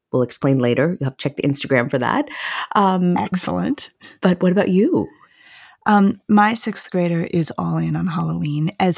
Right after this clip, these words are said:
Speaker 2: I was all in on Halloween. And so she's got a costume for herself, and she also makes costumes for us. And so, um, it's fun. You know, when she was little, sometimes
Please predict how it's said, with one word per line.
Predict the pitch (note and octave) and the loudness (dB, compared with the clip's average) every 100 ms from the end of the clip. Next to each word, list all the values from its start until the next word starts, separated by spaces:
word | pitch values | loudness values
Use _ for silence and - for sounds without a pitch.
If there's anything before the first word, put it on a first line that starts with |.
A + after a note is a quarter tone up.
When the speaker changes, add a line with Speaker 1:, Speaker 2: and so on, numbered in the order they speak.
| - | 0
Speaker 2:
I | F#3+ F#3 G3 | 0 4 4
was | F3 - - E3+ - - | 2 -2 -8 -8 -6 -2
all | E3+ D#3+ | -2 -2
in | - D#3+ D#3+ | -4 -4 -4
on | D#3+ | -4
Halloween. | D#3 E3 D#3+ D#3 D#3 F#2 - | -4 -6 -6 -6 -6 -6 -4
And | F#3 F#3+ | 0 2
so | F3 | 0
she's | - E3+ | 0 -2
got | F3+ E3 | -2 -4
a | |
costume | - G#3+ - G#3 | -4 -2 0 -2
for | F#3+ | 0
herself, | F3+ - E3+ - - | -2 -2 -4 -6 -8
and | |
she | - E3+ | -6 -4
also | E3+ - | -4 0
makes | A3 A#3 - | 0 -2 -4
costumes | A3 - A#3 A#3 | -6 -2 0 0
for | - - | -2 -2
us. | D#3+ E3 - - - - - _ | -2 -4 -10 -16 -20 -20 -20 _
And | F#3 F#3+ F#3+ | 0 0 0
so, | - F#3+ F#3 F3+ F#3 | -2 -2 0 -2 -2
um, | F3+ F3 F#3 - | -2 -2 -2 -4
it's | B3+ - | -6 -6
fun. | - A#3 E3+ | -2 0 4
You | F3+ | 4
know, | F#3 | 4
when | G3 | 2
she | - | 2
was | G#3+ G3+ | -2 -2
little, | G#3 A#3+ B3+ | -2 -2 -4
sometimes | - A3 - G3+ G3 - | -4 -4 -2 -2 -2 -4